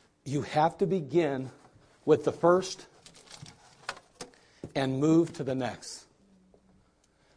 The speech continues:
When we put it all together, though, if these things be in you, these things, plural, and abound, they shall make you that you shall neither be barren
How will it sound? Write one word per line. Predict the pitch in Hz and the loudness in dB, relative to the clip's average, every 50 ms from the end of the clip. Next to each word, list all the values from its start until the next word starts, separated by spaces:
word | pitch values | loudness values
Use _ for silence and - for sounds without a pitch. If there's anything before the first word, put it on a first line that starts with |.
| _ | _
When | - 147 151 | -8 -4 -2
we | 147 143 | -2 -2
put | 143 - 165 156 | 0 2 2 4
it | 143 | 6
all | 147 143 156 151 143 | 6 6 6 4 4
together, | - 131 101 98 143 170 - 156 | 0 -2 0 2 4 4 4 2
though, | 120 101 98 92 - - - _ _ _ _ _ _ - - - | -2 -6 -10 -14 -14 -16 -20 _ _ _ _ _ _ -20 2 4
if | 190 190 135 127 131 | 4 4 4 4 2
these | 202 214 214 185 - - | 4 4 4 2 0 4
things | - 208 190 180 151 123 | 6 8 8 8 4 0
be | 120 170 170 143 135 - - - | 2 2 2 2 2 -2 -2 0
in | 202 190 190 175 151 139 | 2 4 4 2 0 0
you, | 127 127 117 98 85 82 78 - - _ _ _ _ _ _ _ _ _ _ _ _ _ _ _ _ _ | 2 2 2 2 0 -2 -8 -14 -18 _ _ _ _ _ _ _ _ _ _ _ _ _ _ _ _ _
these | 120 123 214 233 214 180 147 - | -2 2 4 4 4 4 2 -2
things, | - - 233 226 214 175 143 131 110 - - | 4 12 12 12 12 12 10 4 0 -4 -8
plural, | - - 208 196 165 131 107 - - - - - _ _ _ _ _ _ _ _ _ _ _ _ _ - - | 6 10 10 12 12 10 6 0 -6 -12 -20 -20 _ _ _ _ _ _ _ _ _ _ _ _ _ -14 -2
and | - 220 254 269 285 311 311 294 | 4 8 12 12 12 12 12 12
abound, | 285 240 160 - 220 208 196 190 160 135 123 107 - - - - _ _ _ _ _ _ _ _ _ _ _ _ _ _ _ _ _ _ _ _ _ _ | 12 12 12 12 12 12 12 12 8 4 2 0 -2 -8 -14 -20 _ _ _ _ _ _ _ _ _ _ _ _ _ _ _ _ _ _ _ _ _ _
they | _ 127 143 143 | _ -2 -2 0
shall | - - 196 202 | 2 2 2 4
make | 196 190 170 160 147 - | 4 4 2 2 2 2
you | 160 135 | 2 2
that | 147 - | 2 0
you | 147 147 | 0 -4
shall | 131 - 147 135 | -4 -2 -2 -2
neither | 131 127 135 143 135 143 135 | -2 0 -2 0 0 0 -2
be | 117 123 117 | -2 -4 -6
barren | 107 - - 123 135 139 151 160 165 175 | -6 -6 -4 -4 -2 -2 -2 -2 -4 -6